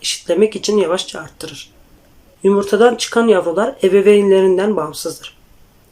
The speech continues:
Bazıları gelişme zamanlarını okyanus planktonlarıyla geçirirler. Bazen erkek deniz atı yeni çıkmış yavruları tüketebilir. Deniz atları genellikle tek eşlidir.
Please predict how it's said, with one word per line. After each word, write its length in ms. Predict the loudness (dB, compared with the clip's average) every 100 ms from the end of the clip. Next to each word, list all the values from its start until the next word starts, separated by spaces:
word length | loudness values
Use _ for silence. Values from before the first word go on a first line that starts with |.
| _ _ -20 _ -20 -4
Bazıları 460 | 2 2 2 -2 2
gelişme 400 | 2 2 2 2
zamanlarını 600 | 2 0 -2 -2 -2 -2
okyanus 500 | -4 -2 0 0 -4
planktonlarıyla 1080 | -6 -6 -8 -4 -2 0 0 0 -2 -4 -12 -20 -20 -12
geçirirler. 640 | -10 -8 -10 -12 -16 -18 _ _ _ _ _ _ _ _ 0
Bazen 320 | 4 4 2
erkek 440 | 0 -4 -6 -8 -8 -20 -10 4
deniz 240 | 6 6
atı 220 | 2 -2
yeni 260 | 0 0 0
çıkmış 360 | -6 -4 -2 -2
yavruları 400 | -4 -4 -6 -6
tüketebilir. 720 | -10 -10 -10 -12 -12 -16 -18 _ _ _ _ -20 _ -20 -10 4
Deniz 240 | 4 6
atları 360 | 0 -2 -2 -2
genellikle 580 | 2 2 2 -2 -4 -2
tek 220 | -4 -2
eşlidir. 460 | -8 -10 -20 -20